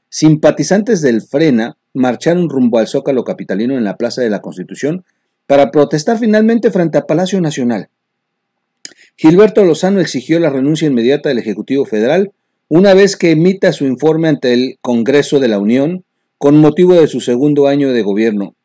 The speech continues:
"Informas y te vas, como el comes y te vas. Eh, López Obrador corrupto, ya renuncia al cargo, no queremos comunismo en el país", gritaron los integrantes de Frena. <laughs>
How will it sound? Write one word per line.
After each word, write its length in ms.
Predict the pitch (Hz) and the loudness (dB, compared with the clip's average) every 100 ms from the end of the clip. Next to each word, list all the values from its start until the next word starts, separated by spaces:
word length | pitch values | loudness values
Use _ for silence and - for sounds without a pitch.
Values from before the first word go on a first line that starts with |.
| - | -4
"Informas 880 | 135 151 151 214 233 226 208 - - | 2 2 4 4 4 2 0 -4 -6
y 180 | 147 - | -6 -2
te 180 | 143 135 | 0 2
vas, 500 | 156 139 - - - | 2 2 -4 -12 -10
como 240 | - 139 | -6 -2
el 120 | 127 - | -4 -2
comes 300 | 160 156 123 | -2 -2 -6
y 100 | 104 | -6
te 120 | 107 | -6
vas. 280 | 117 113 _ _ - 147 151 - _ - | -6 -8 _ _ -20 -18 -18 -20 _ -4
Eh, 720 | 139 139 139 135 135 143 135 | 2 6 6 6 6 4 4
López 320 | 143 165 - 156 | 2 2 0 0
Obrador 440 | 127 123 143 139 | 2 2 2 0
corrupto, 600 | 135 120 127 123 - 110 - | -2 0 -2 -4 -6 -8 -8
ya 340 | 104 117 143 | -6 0 0
renuncia 540 | 143 127 131 139 135 117 | 2 -2 -2 -2 -2 -4
al 140 | 98 | -2
cargo, 460 | 123 123 117 117 - | -2 0 -2 -6 -4
no 340 | 120 127 139 | -2 0 0
queremos 360 | 139 131 127 - | -2 -2 -4 -4
comunismo 500 | 113 101 110 113 117 | -4 -2 -2 -2 -4
en 60 | |
el 120 | 101 92 | -4 -4
país", 380 | 107 147 147 _ _ _ _ | -6 -6 -8 _ _ _ _
gritaron 560 | 92 107 101 113 117 113 | -8 -6 -2 -2 -2 -2
los 160 | 95 92 | -4 -8
integrantes 600 | 90 87 87 95 90 85 | -8 -8 -6 -8 -8 -12
de 120 | 82 | -12
Frena. 380 | - 73 73 _ _ _ _ _ _ - _ _ | -14 -16 -16 _ _ _ _ _ _ -20 _ _
<laughs> 420 | - - 180 185 | -20 -2 -2 -2